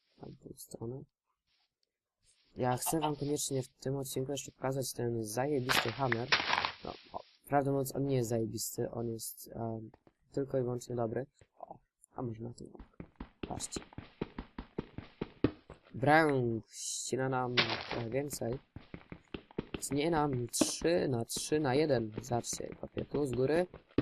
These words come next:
By mi wykopał co ten teren dookoła. Zobaczcie, ja sobie zetnę jeszcze to,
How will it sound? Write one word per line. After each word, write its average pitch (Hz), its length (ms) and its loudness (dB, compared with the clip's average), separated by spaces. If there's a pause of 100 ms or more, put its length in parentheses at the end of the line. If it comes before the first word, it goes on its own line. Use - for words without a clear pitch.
(480)
By 123 160 0
mi 120 120 2
wykopał 117 360 -2
co 113 140 -4
ten 113 160 -4
teren 110 240 -2
dookoła. 113 280 -2
Zobaczcie, 113 400 -2
ja 120 100 -2
sobie 113 200 -4
zetnę - 400 -6
jeszcze 113 240 -12
to, 131 340 0